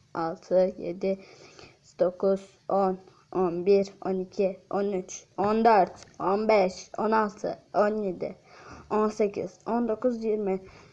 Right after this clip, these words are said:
Arkadaşlar bu arada bu videolardan arkadaşlar bir dahaki sene falan gelebilir arkadaşlar. Çünkü bu videoyu doğum günüme özel yapıyorum. Arkadaşlar Mira'yı aramaya geçebiliriz.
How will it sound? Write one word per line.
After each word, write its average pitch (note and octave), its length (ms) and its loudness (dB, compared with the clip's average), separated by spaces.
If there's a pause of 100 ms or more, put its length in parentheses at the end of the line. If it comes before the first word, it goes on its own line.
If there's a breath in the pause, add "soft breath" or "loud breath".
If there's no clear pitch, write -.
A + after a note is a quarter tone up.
Arkadaşlar B3 480 -2
bu B3 60 2
arada C#4 300 0 (1300 loud breath)
bu C4+ 200 -4
videolardan C#4+ 560 0
arkadaşlar D4+ 680 -4
bir B3+ 80 -8
dahaki C#4+ 300 -2
sene C#4 260 -4
falan C#4 380 -6
gelebilir C#4 420 -4
arkadaşlar. C#4 580 -6
Çünkü C#4 320 -4
bu C#4 120 -4
videoyu C#4+ 300 -8
doğum C4+ 240 -4
günüme B3 380 -8
özel C4+ 260 -4
yapıyorum. A3 380 -8 (560 loud breath)
Arkadaşlar F#3+ 480 -12
Mira'yı F#3+ 400 -6
aramaya G3+ 420 -8
geçebiliriz. C#4+ 920 -8